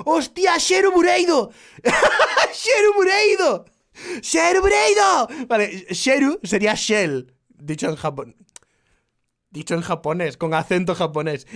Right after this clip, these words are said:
Y Bureido es Blade. <laughs> Me hace mucha gracia el, el rollo de la nomenclatura japonesa.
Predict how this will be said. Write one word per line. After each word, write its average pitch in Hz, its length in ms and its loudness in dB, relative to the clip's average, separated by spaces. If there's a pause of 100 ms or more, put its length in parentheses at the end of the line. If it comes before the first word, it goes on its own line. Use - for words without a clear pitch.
(120)
Y 220 100 2
Bureido 233 560 2 (340)
es 202 320 -2
Blade. 151 680 -2 (340)
<laughs> - 60 0 (840)
Me 302 60 -2
hace 254 140 -6
mucha 220 380 -8
gracia 180 320 -4
el, 160 160 -2
el 160 100 -4
rollo 165 360 -4
de 151 140 -8
la 151 120 -4
nomenclatura 151 460 -10
japonesa. 135 480 -12